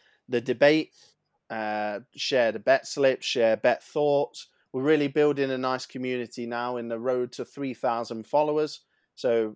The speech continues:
it's nice and niche at the moment. So get in before it gets famous. T underscore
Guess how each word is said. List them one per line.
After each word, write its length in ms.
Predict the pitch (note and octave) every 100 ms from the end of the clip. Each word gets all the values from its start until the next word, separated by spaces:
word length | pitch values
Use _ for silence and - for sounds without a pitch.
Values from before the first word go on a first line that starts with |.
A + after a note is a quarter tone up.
| -
it's 160 | A#2+
nice 300 | D3 C3+ C3
and 160 | B2+ B2+
niche 300 | C#3 C3+ -
at 120 | C#3
the 60 | C3+
moment. 380 | C#3 C3+ C#3 -
So 140 | B2
get 300 | B2+ B2+ A2+
in 160 | B2+ A#2+
before 320 | - B2+ A#2
it 80 | A#2+
gets 220 | A#2 -
famous. 580 | B2 A#2+ A#2 A2 - - _ _ _
T 160 | C3 B2
underscore 680 | A#2 A2+ - A2+ A2 G#2